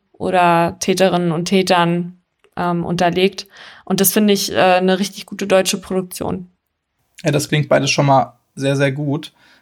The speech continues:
Speaker 2: Was habt ihr denn für euch selbst jetzt noch so geplant für die weitere Zukunft? Also abgesehen davon, dass ihr natürlich alle zwei Wochen auf Spotify, iTunes,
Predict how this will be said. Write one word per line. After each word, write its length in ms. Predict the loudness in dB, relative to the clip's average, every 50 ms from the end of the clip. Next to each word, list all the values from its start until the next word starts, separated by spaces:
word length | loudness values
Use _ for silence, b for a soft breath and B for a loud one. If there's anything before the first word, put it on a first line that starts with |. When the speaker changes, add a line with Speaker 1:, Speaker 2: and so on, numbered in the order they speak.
| b b _ _ _
Speaker 2:
Was 420 | -12 -8 -2 -2 -2 -2 0 0 0
habt 260 | 0 -2 -2 -4 0
ihr 100 | 2 2
denn 200 | 4 4 2 2
für 260 | -2 -4 -4 -2 0
euch 240 | 2 2 0 0 0
selbst 300 | 0 0 0 0 -2 -6
jetzt 200 | -6 -6 -6 -6
noch 140 | -6 -6 -6
so 180 | -4 -4 -4
geplant 420 | -4 -4 -6 -2 0 0 0 0 -2
für 140 | -4 -4 -4
die 120 | -2 0
weitere 340 | 0 0 0 0 -2 -6 -6
Zukunft? 500 | -6 -6 -8 -8 -6 -6 -6 -4 -2 0
Also 160 | 2 2 2
abgesehen 400 | 2 2 0 -2 0 2 2 4
davon, 300 | 2 2 2 2 0 2
dass 160 | 2 0 0
ihr 60 | 0
natürlich 540 | 0 0 0 0 0 0 0 0 -4 -6 -4
alle 160 | -2 -2 -2
zwei 260 | -2 -2 0 2 2 2
Wochen 400 | 2 0 0 -2 -2 -2 -2 -4
auf 520 | -2 2 2 2 2 2 -2 -6 -16 -18 -14
Spotify, 580 | -10 -6 -4 -4 -4 -4 -4 -4 0 0 2 2 2
iTunes, 840 | 0 -2 -4 -6 -4 -4 -4 -4 -4 -6 -8 -10 -10 -12 -18 _